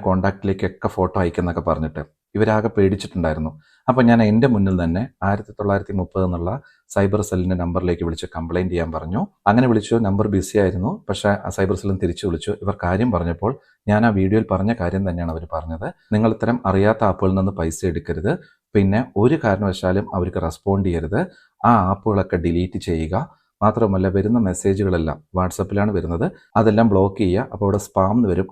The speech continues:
അത് അടയാളപ്പെടുത്തുക എന്ന് പറഞ്ഞു. അങ്ങനത്തെ കോൾ വന്നാൽ അതും ബ്ലോക്ക് ചെയ്യാൻ പറഞ്ഞു. അത് മാത്രമല്ല അവർ എന്നിട്ട് പാലക്കാട് സൈബർ സെൽ ഓഫീസിൽ പോയി. അപ്പോൾ അവരും ഇതൊക്കെ തന്നെയാണ് പറഞ്ഞത്.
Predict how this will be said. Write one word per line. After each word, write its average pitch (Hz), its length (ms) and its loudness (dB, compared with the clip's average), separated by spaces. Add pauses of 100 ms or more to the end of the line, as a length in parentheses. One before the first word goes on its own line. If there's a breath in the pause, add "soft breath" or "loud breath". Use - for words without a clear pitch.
അത് 92 140 0
അടയാളപ്പെടുത്തുക 85 640 -2
എന്ന് 110 120 2
പറഞ്ഞു. 76 260 -4 (300)
അങ്ങനത്തെ 127 320 4
കോൾ 107 240 8
വന്നാൽ 104 220 4
അതും 110 220 4
ബ്ലോക്ക് 90 200 2
ചെയ്യാൻ 92 240 2
പറഞ്ഞു. 76 240 -2 (360)
അത് 104 180 2
മാത്രമല്ല 104 420 2 (180)
അവർ 104 180 2
എന്നിട്ട് 98 240 -2 (100)
പാലക്കാട് 95 480 -2
സൈബർ 87 320 -2
സെൽ 98 240 -2
ഓഫീസിൽ 87 280 -4 (120)
പോയി. 82 180 0 (360 soft breath)
അപ്പോൾ 110 240 4
അവരും 110 220 4
ഇതൊക്കെ 98 260 0
തന്നെയാണ് 98 340 0
പറഞ്ഞത്. 82 340 0